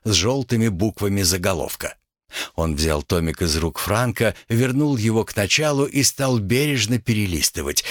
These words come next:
задерживаясь на страницах со сложными графиками и кривыми,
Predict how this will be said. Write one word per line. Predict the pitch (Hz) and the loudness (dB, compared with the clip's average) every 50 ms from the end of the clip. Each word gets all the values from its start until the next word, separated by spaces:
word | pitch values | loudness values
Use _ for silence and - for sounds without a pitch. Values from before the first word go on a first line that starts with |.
| - - | -10 -6
задерживаясь | - 85 101 101 90 101 107 101 85 87 95 95 95 92 - | -2 0 2 2 4 2 2 2 2 2 2 2 2 2 2
на | 98 98 | 2 0
страницах | 90 - - 95 98 117 147 156 139 - - 117 - | 0 0 0 -2 0 2 2 2 2 2 0 0 2
со | - - 120 104 | 0 0 2 2
сложными | - - 127 147 147 123 107 123 127 123 123 113 | 0 0 2 0 0 0 0 2 2 2 2 2
графиками | 90 92 98 117 123 120 - 110 - - 101 107 101 - - - - | 0 2 2 2 2 0 -2 -4 -2 0 2 2 0 0 -4 -10 -4
и | - 151 127 | -2 -2 -2
кривыми, | - - 131 135 110 90 95 95 90 85 87 85 - | 0 2 2 2 2 2 2 2 2 2 2 0 -2